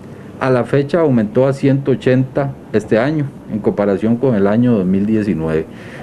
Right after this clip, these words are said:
Ese es un tema muy preocupante para nosotros también,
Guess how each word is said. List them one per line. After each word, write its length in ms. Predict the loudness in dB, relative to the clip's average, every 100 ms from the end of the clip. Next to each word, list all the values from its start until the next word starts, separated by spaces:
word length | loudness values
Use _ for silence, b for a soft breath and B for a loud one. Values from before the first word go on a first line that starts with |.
| B
Ese 240 | 0 2 4
es 60 |
un 120 | 2
tema 300 | 2 0 0
muy 560 | 2 4 4 4 4 2 0
preocupante 520 | 0 2 0 0 -2
para 200 | -2 0
nosotros 440 | 0 2 0 0
también, 380 | -2 0 2 2